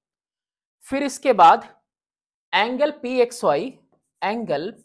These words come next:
P X Y is equal to angle Q, और ये हो जाएगा आपका अल्टरनेट एंगल। तो therefore triangle पी एक्स वाई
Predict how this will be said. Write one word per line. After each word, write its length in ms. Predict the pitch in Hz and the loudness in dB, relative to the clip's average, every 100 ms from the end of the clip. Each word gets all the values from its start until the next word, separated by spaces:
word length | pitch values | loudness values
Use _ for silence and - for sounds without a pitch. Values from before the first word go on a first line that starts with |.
| - | -14
P 140 | 233 233 | -8 -6
X 280 | 214 214 - | -8 -12 -8
Y 180 | 160 135 175 262 _ _ _ _ _ _ | -6 -6 -10 -18 _ _ _ _ _ _
is 220 | 202 208 - 220 | -8 -8 -10 -10
equal 440 | 220 - 262 269 233 | -10 -6 -4 -4 -4
to 100 | 202 214 - 220 | -6 -6 -6 -6
angle 480 | 247 233 170 160 254 - _ _ _ _ | -4 -2 -2 -2 -6 -14 _ _ _ _
Q, 220 | - 143 131 _ _ _ _ _ _ _ | -10 -10 -10 _ _ _ _ _ _ _
और 180 | 170 175 | 2 2
ये 220 | 190 233 269 | 2 -6 -6
हो 160 | 226 | -6
जाएगा 440 | 170 156 143 147 147 | -4 -4 -2 0 -2
आपका 260 | - - | -2 -2
अल्टरनेट 720 | 240 165 151 151 139 139 214 - _ _ | -2 -2 -8 -10 -14 -14 -18 -20 _ _
एंगल। 380 | 147 139 131 135 _ _ _ _ _ _ 214 | -20 -18 -18 -20 _ _ _ _ _ _ -10
तो 40 | |
therefore 540 | 180 208 269 - 233 240 247 | 0 4 4 2 4 4 2
triangle 600 | 233 214 180 139 147 247 _ _ _ _ | -6 -6 -6 -8 -8 -10 _ _ _ _
पी 180 | 220 240 | -12 -6
एक्स 340 | 220 214 - - | -6 -6 -12 -6
वाई 360 | 151 131 180 | -6 -6 -12